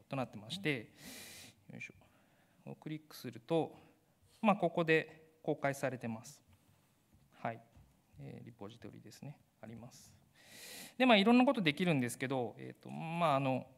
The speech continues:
プログラム書いたりとか、それだけではなくてですね、えー、まあ、タスク、いわゆるジーティーディーに代表されるタスクマネジメントですとか、まあ、あとは、えー、議事録とかですかね、そういうのを取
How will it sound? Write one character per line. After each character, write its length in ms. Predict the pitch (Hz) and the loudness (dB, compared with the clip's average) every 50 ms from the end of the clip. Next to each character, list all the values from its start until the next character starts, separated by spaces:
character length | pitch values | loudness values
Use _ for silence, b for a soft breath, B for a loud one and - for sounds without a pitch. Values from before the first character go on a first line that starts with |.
| _ _ _ _ _ _ - | _ _ _ _ _ _ -8
プ 80 | 180 | -6
ロ 80 | 170 170 | -2 0
グ 80 | 185 | 2
ラ 80 | 196 196 | 4 4
ム 100 | 202 196 | 4 4
書 120 | - 226 220 | 4 4 4
い 80 | 208 | 4
た 160 | 214 - 143 131 | 4 2 2 2
り 160 | 123 110 - - _ | 2 -2 -8 -14 _
と 80 | - 151 | -8 -6
か、 300 | - - 123 117 110 B B B B B B _ _ _ _ _ _ | 0 2 2 2 0 B B B B B B _ _ _ _ _ _
そ 240 | - - - 147 147 | -20 -10 -8 -6 -4
れ 140 | 156 156 151 | -4 -2 0
だ 100 | 156 147 | -2 -2
け 160 | 151 190 190 | -2 -2 -2
で 100 | 143 135 | -2 -2
は 120 | 113 113 | -2 -2
な 160 | 123 139 160 | -2 -2 -2
く 80 | - - | -2 -6
て 80 | - 107 | -12 -16
で 100 | - - | -16 -14
す 80 | - | -8
ね、 240 | 131 143 143 - - - _ _ _ _ _ _ _ _ _ _ _ _ _ _ B B B B B B B B B B B B B | -8 -6 -8 -8 -12 -20 _ _ _ _ _ _ _ _ _ _ _ _ _ _ B B B B B B B B B B B B B
え 220 | 117 113 107 101 107 | -8 -6 -6 -6 -2
ー、 20 | 131 | 0
ま 80 | 151 | 0
あ、 20 | 147 | 4
タ 160 | 165 165 165 - | 6 4 4 4
ス 440 | - - - - - - - 185 | -2 -4 -4 -4 -2 0 0 0
ク、 240 | 180 - - 185 185 | 0 0 0 0 2
い 120 | 131 151 175 | 4 8 10
わ 60 | 214 | 10
ゆ 40 | 208 | 10
る 80 | 151 | 10
ジ 120 | 131 139 147 | 6 2 -2
ー 60 | 147 | 0
テ 100 | - 170 | 0 0
ィ 20 | |
ー 20 | 165 | 2
デ 60 | 175 | 2
ィ 20 | |
ー 40 | 170 | 2
に 60 | 135 117 | 4 4
代 180 | 123 120 120 120 | 4 4 4 2
表 100 | 127 120 | -2 -4
さ 100 | - 143 | -2 -2
れ 80 | 143 151 | -2 -2
る 80 | 147 147 | -4 -4
タ 160 | - 123 120 | -4 -4 -4
ス 100 | 117 - | -4 -4
ク 80 | - | -4
マ 160 | 135 127 123 123 | -2 0 0 0
ネ 160 | 127 123 120 | 0 0 -2
ジ 140 | 117 113 104 | -4 -8 -12
メ 100 | 101 98 | -14 -14
ン 60 | 98 | -14
ト 80 | - 98 | -16 -16
で 140 | 98 98 - | -16 -16 -16
す 100 | - - | -12 -12
と 100 | - - | -12 -2
か、 340 | - 190 190 135 - - b b b b b b b b b b b - | 0 2 2 2 0 -4 b b b b b b b b b b b 2
ま 100 | 170 151 | 6 6
あ、 40 | 175 | 6
あ 40 | 185 | 8
と 100 | 190 170 | 8 8
は、 280 | 127 110 98 110 - - - - _ _ _ | 8 8 6 2 -6 -14 -20 -20 _ _ _
え 300 | 113 117 110 - - 110 | -12 -12 -10 -12 -12 -12
ー、 20 | 127 | -10
議 180 | 127 135 147 | -8 -8 -6
事 140 | 139 156 170 | -4 -2 0
録 260 | 180 175 180 - 208 | 0 -2 -2 -6 -4
と 140 | 202 247 247 | -2 -2 0
か 120 | - 131 | 2 0
で 80 | 95 90 | 0 0
す 80 | - - | -6 -10
か 100 | - 113 | -8 -8
ね、 180 | 143 156 - - | -8 -8 -10 -12
そ 140 | - - 208 | -10 -6 -4
う 40 | 202 | -4
い 20 | 139 | -4
う 20 | |
の 20 | 117 | -4
を 20 | |
取 120 | - 117 | -6 -10